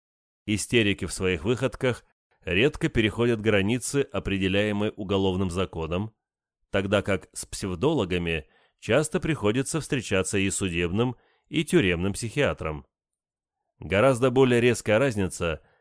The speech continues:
отделяет псевдологов от мечтателей, с которыми они имеют лишь одну общую черту: чрезмерную – возбудимость воображения. По очень остроумному определению Кронфельда,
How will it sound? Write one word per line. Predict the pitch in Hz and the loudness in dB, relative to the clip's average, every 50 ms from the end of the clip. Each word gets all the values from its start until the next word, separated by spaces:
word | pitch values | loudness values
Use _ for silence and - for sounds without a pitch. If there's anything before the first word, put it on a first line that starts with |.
| _ | _
отделяет | _ - 95 90 90 110 110 120 120 113 98 - | _ -8 -6 -2 -2 0 2 4 4 4 4 2
псевдологов | - - - 101 92 87 80 104 127 139 147 143 143 147 131 - - _ _ | -4 -6 -4 -4 -4 0 0 2 2 2 2 2 2 0 0 -2 -8 _ _
от | - 98 90 - | -8 -8 -4 -2
мечтателей, | 107 110 - - - 151 135 107 - - 87 78 80 80 71 - _ _ _ _ _ _ _ | -2 -2 -2 -2 -2 0 0 0 0 -2 -4 -4 -4 -4 -6 -8 _ _ _ _ _ _ _
с | - - | -12 -6
которыми | - 98 90 - 107 107 104 101 101 | -4 -2 0 2 2 2 2 2 2
они | 98 98 98 98 101 98 | 2 2 2 2 2 2
имеют | 95 104 104 101 92 - 98 | 2 2 2 2 2 0 -2
лишь | 101 90 - | -4 -4 -4
одну | - - 95 92 87 104 120 139 - | -6 -6 -4 -2 0 0 0 -2 -2
общую | - 101 104 95 - - 110 101 98 | 0 0 0 0 0 -2 -2 -2 -2
черту: | - - 110 104 - - 107 87 76 - _ _ _ _ _ _ _ _ _ _ | 0 0 -2 -2 -2 -2 -2 -2 -2 -4 _ _ _ _ _ _ _ _ _ _
чрезмерную – | - - 107 104 107 87 101 113 113 107 101 101 101 101 98 92 85 - _ _ _ _ _ | -10 -4 -2 0 0 0 2 4 4 4 4 4 2 2 2 2 0 -4 _ _ _ _ _
возбудимость | 92 92 104 104 87 85 85 98 95 80 92 113 131 135 131 - - | -2 -2 0 0 -2 -2 -4 -4 -2 0 0 0 0 0 0 -2 -2
воображения. | 110 110 110 110 104 113 120 110 107 117 92 82 78 76 76 69 - _ _ _ _ _ _ _ _ _ _ _ _ _ _ _ _ _ _ _ _ _ _ | -2 -2 0 0 2 0 0 0 0 -2 -2 -2 -4 -6 -8 -8 -10 _ _ _ _ _ _ _ _ _ _ _ _ _ _ _ _ _ _ _ _ _ _
По | - 90 | 0 2
очень | 92 95 92 - - 92 95 92 - | 2 2 2 0 -2 -4 -4 -6 -6
остроумному | - 98 - - - 101 104 101 95 92 95 92 92 90 | -6 -6 -4 -2 0 2 2 2 2 2 0 0 0 0
определению | 87 - 95 90 95 92 92 92 90 87 87 85 85 | 0 -2 -2 -2 -2 0 0 0 0 0 -2 -4 -2
Кронфельда, | - - 151 156 120 - 95 87 85 80 82 78 - | -2 0 0 0 0 -2 -4 -6 -4 -4 -4 -6 -6